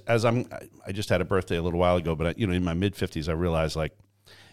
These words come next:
you watch God's hand, you watch his sovereignty go through, and you just see how he directs you. And I do recognize that the idea,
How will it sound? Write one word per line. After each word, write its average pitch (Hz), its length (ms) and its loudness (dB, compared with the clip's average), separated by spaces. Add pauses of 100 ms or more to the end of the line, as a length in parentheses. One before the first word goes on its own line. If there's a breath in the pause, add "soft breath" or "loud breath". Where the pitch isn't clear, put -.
you 110 140 2
watch 110 380 2
God's 92 300 0
hand, 87 340 -4
you 76 80 -8
watch 90 240 -6
his 92 100 -4
sovereignty 82 540 -4
go 76 240 -6
through, 78 420 -6 (160)
and 98 100 -6
you 95 80 -4
just 147 220 -4
see 147 160 0
how 123 160 2
he 92 160 -2
directs 87 380 -4
you. 80 120 -2
And 76 120 -6 (640 loud breath)
I 117 80 2
do 160 180 -2
recognize 107 680 -4
that - 180 -12
the 98 200 -10
idea, 98 800 -2